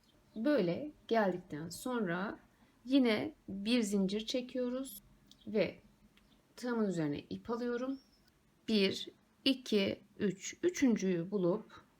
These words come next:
üçüncüye bir üçlü trabzan. Bir, iki, üç. Böyle. Bakın bu şekilde.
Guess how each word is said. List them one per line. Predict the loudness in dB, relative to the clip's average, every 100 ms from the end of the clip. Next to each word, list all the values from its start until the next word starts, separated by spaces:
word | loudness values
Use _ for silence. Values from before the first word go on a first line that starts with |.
| _ _ _ _ _ _ -10
üçüncüye | -6 0 0 2 0 2 0 -2 -6 -14 _ _ _ _ _ -2
bir | 0 0
üçlü | -4 -6 -4
trabzan. | 0 0 0 -4 -6 -6 -2
Bir, | 0 0 -2 -10 -16 -20 -20 _ _ _ _ _ _ _ _ _ -14 -10
iki, | -10 -8 -4 -2 -2 -4 -6 _ _ _ _ _ _ _ _
üç. | -12 -10 -16 -20 _ _ _ _
Böyle. | -2 -2 -4 -14 _ _ _ _ _ _ _ _ _ _
Bakın | -14 -14 -16 _ _
bu |
şekilde. | -10 -8 -10 -12